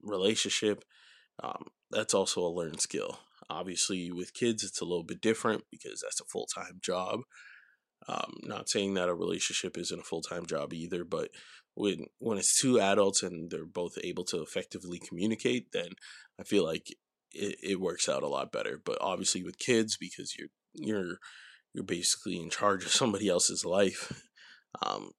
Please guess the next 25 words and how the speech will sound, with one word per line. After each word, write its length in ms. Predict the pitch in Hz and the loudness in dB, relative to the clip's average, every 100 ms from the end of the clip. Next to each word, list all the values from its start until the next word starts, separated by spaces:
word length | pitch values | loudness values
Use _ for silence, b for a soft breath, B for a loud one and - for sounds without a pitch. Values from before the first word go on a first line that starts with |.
| _ | _
and 180 | - 104 | -6 -4
you're 180 | 92 92 | -4 0
helping 360 | 107 98 95 90 | 0 0 -2 0
them 240 | 98 92 | 2 2
learn 300 | 90 87 87 | -2 -4 -4
this 200 | 85 - | -2 -2
world, 420 | 73 85 85 - - b b b b - - | 0 -2 -2 -4 -10 b b b b -10 -6
uh, 220 | - 50 50 _ _ _ 120 - | -2 -2 -4 _ _ _ -16 -8
it's 200 | - - | -4 -4
kinda 320 | - 107 87 | 0 0 2
harder 320 | 98 90 82 | 2 2 0
to 160 | 78 82 | -4 -6
take 260 | 107 85 | -4 -2
a, 100 | 90 - _ _ _ - | -4 -10 _ _ _ -8
you 180 | 107 85 | -6 -4
know, 260 | 73 69 - | -4 -6 -6
a 60 | |
mental 400 | 101 95 90 90 | -4 -2 -2 -4
break, 440 | 85 90 90 85 - - - _ _ _ _ _ _ _ _ | -4 0 0 0 -6 -16 -16 _ _ _ _ _ _ _ _
uh, 320 | - 92 90 80 | -2 0 0 -2
some 240 | - 82 | -2 -2
time 320 | - 92 85 | -2 -2 -2
off. 340 | 82 82 - - B B B B B _ | -4 -4 -8 -18 B B B B B _
Um, 320 | - - - - _ _ _ | -6 -4 -6 -10 _ _ _
but 260 | 127 95 - | 2 2 2